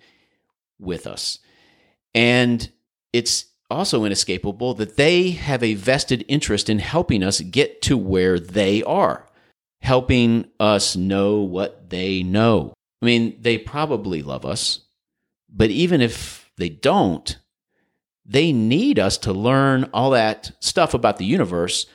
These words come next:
so that they can exist. So oftentimes, I have come to understand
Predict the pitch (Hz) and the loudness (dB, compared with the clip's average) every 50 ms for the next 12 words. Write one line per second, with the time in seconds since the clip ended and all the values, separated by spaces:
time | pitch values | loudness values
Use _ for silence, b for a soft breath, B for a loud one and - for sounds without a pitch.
0 | b b - - 151 135 139 135 - - 101 92 90 - 127 131 147 156 156 147 | b b -6 -4 0 2 2 2 0 -2 -8 -16 -6 -2 0 2 2 2 2 2
1 | 135 131 131 127 127 - _ _ _ _ _ _ _ _ _ _ _ _ _ _ | 0 -2 -4 -6 -10 -16 _ _ _ _ _ _ _ _ _ _ _ _ _ _
2 | - 139 127 120 - - 123 110 110 98 113 143 175 - - - - - - - | -4 -2 -2 -2 -2 -2 -4 -4 -2 0 0 0 0 0 -2 -6 -6 -6 -10 -16
3 | - _ _ _ _ B B B B B B B B B B - - 147 127 123 | -20 _ _ _ _ B B B B B B B B B B 0 2 4 4 6
4 | 123 120 113 - - _ _ _ _ _ _ _ _ _ _ _ _ _ _ _ | 4 2 0 -4 -10 _ _ _ _ _ _ _ _ _ _ _ _ _ _ _
5 | _ 117 135 165 - - - 135 - - 110 90 85 76 67 73 82 127 - - | _ 4 4 4 4 2 0 0 0 0 -2 -2 -2 -4 -6 -8 -8 -10 -10 -12
6 | - - _ _ _ _ _ _ _ - 98 110 123 120 117 98 90 - - - | -12 -14 _ _ _ _ _ _ _ -2 0 0 2 2 0 0 0 -2 -8 -6
7 | - 127 120 117 110 101 - - 107 92 90 85 85 78 - - 107 107 92 90 | -4 -2 -2 -2 -2 -2 -4 -4 -4 -2 -2 -2 -4 -4 -4 -2 0 0 2 2
8 | - - - 107 107 113 110 95 82 80 - | 0 2 2 4 4 4 4 2 2 -2 -4